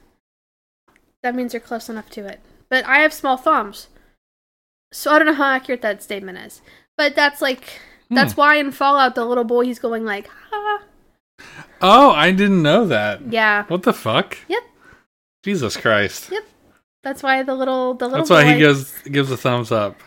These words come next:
Speaker 1: Yeah, that's why he gives a thumbs up, 'cause he's <laughs> actually looking at the bomb.
Speaker 2: Holy shit.
Speaker 1: Yeah, I only, I knew that because Danny played those games religiously.
Speaker 2: I had no clue.
Speaker 1: Yeah. The Vault Boy.
Speaker 2: The Vault Boy.
Speaker 1: Yep.
Speaker 2: He lived.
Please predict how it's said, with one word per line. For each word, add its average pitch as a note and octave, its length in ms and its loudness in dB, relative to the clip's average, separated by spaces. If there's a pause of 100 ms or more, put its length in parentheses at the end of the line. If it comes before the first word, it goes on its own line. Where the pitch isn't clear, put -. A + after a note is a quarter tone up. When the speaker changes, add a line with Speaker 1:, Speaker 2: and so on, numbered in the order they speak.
(120)
Speaker 1:
Yeah, A#3+ 240 0
that's A3+ 160 -6
why C4+ 140 0
he D4+ 40 -4
gives C#4+ 160 -4
a C#4+ 80 -4
thumbs C4+ 300 -4
up, A#3+ 180 0
'cause C4 140 -4
he's E4 140 4
<laughs> - 40 0
actually A#4+ 300 8 (100)
looking G#4 240 4
at F4+ 80 4
the E4 80 -6
bomb. D4+ 500 2 (300)
Speaker 2:
Holy E3 300 2
shit. E3+ 640 -2
Speaker 1:
Yeah, C4+ 380 2
I D4 160 4
only, G4+ 240 2
I D4 140 2
knew F4 160 4
that D4 240 2
because B3+ 320 -6
Danny A#3+ 300 -2
played A#3+ 180 -6
those A3+ 140 -6
games A3+ 260 -8
religiously. G#3 520 -8
Speaker 2:
I C#3+ 100 2
had D#3 260 0
no A#2 280 -4
clue. F#2+ 460 -8
Speaker 1:
Yeah. - 280 -2 (1400)
The B3+ 40 -2
Vault B3 240 2
Boy. G#3 300 -2 (240)
Speaker 2:
The B2+ 100 -4
Vault A#2+ 380 0
Boy. G#2+ 380 0 (180)
Speaker 1:
Yep. A#3 360 -2
Speaker 2:
He C3 120 -2
lived. C3 420 -2